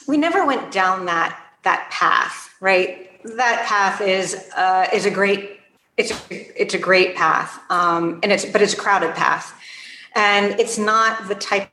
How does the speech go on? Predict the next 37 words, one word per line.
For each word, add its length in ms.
of 180
content 640
that 240
I'm 320
consuming 880
or 200
want 260
to 80
con-, 500
consume 640
on 100
a 80
daily 260
basis. 460
And 80
when 120
I, 180
when 160
I 100
travel, 560
um, 380
the 100
type 320
of 100
content 380
that 120
we're 200
creating 400
is, 280
is 640
what 400
we 140
were 160
looking 340
for 460
and 260
weren't 240